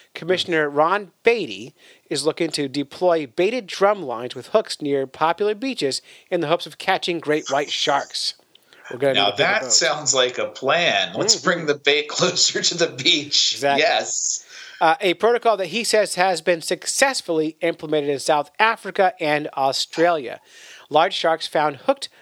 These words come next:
Speaker 1: but still alive would be shot, he said, and their bodies would be discarded at sea.
Speaker 2: Uh,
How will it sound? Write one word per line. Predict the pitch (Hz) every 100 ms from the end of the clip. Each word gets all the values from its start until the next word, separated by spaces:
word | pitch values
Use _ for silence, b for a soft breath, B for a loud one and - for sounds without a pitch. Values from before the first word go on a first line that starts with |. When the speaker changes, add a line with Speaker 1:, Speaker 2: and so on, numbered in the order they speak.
| b
Speaker 1:
but | 147
still | - 208 302
alive | 190 143 147 139
would | 160 143 131
be | 156
shot, | - - 202 120 -
he | 131
said, | 117 131 107 101 B B B
and | 147 139
their | 135
bodies | 120 156 160 170
would | 151
be | 123
discarded | 123 - - 160 156
at | 147
sea. | - - 113 92 _ _ _ _ b b b
Speaker 2:
Uh, | 120 101